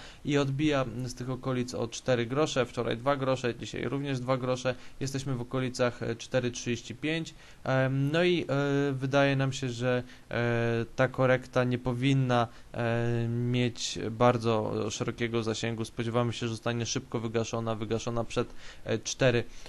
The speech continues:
e, czterdzieści, natomiast też przy słabszym sentymencie na rynkach wiodących, na rynkach globalnych, na rynkach bazowych, które obserwujemy, no, od kilkunastu, kilkudziesięciu godzin, e, też zalecalibyśmy bardzo dużą wstrzemięźliwość i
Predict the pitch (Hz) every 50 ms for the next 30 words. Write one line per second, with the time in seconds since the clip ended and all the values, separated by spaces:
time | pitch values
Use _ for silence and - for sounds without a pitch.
0 | - - 113 120 120 117 117 117 - - - - - 135 120 117 123 139 139 139
1 | 139 - 135 135 127 127 127 131 131 127 123 123 - - - - 131 127 117 127
2 | 123 113 117 117 - - - - - 127 117 117 117 110 110 - - 127 123 -
3 | - 123 113 - - 117 113 - 120 117 117 113 - - 113 113 117 113 117 113
4 | 107 - 113 117 113 - - - 120 117 110 120 120 107 113 117 117 - - -
5 | 113 107 - - 113 113 107 - 113 110 104 104 113 110 101 117 117 117 110 110
6 | 107 - - 110 110 110 104 - 113 110 104 107 117 113 120 127 123 110 117 113
7 | - - - - - - - - - - 127 120 123 117 - - 127 113 104 120
8 | 120 120 117 117 117 117 113 113 113 110 110 113 113 - - 120 120 - - 123
9 | 120 117 - 123 120 120 123 127 131 131 123 - - 120 - - 110 - 117 110
10 | 113 107 - 120 117 - 113 107 120 117 113 113 117 113 - - - - - -
11 | - 120 120 117 117 113 - 135 139 123 120 113 110 117 110 113 117 127 123 127
12 | 120 - 127 120 117 117 113 117 - - 120 117 107 104 120 117 110 110 117 110
13 | 113 110 110 110 104 - - - 113 113 110 110 101 107 117 101 110 110 107 104
14 | - - - - - 120 120 113 - 113 110 117